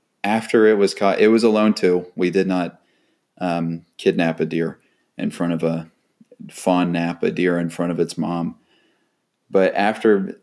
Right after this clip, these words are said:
I mean, he caught it and we were petting it and we let it go and it just followed us. Like, we were trying to run from it and it would run to us and follow us. And it, after that, it just wanted to be around people. So it,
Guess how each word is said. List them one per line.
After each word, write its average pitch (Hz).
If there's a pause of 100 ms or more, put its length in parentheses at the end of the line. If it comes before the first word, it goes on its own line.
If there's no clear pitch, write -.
(140)
I 101
mean, 98
he 95
caught 123
it 127
and 104
we 101
were 95
petting 131
it 123
and 101
we 95
let 107
it 110
go 117
and 92
it 95
just 95
followed 104
us. 85 (540)
Like, 90
we 101
were 107
trying 95
to 87
run 104
from 90
it 82
and 92
it 90
would 90 (100)
run 95
to 113
us 85
and 85
follow 101
us. 85
And 85
it, - (640)
after 98
that, 98
it 90
just 90
wanted 98
to 90
be 95
around 92
people. 95
So 90
it, 87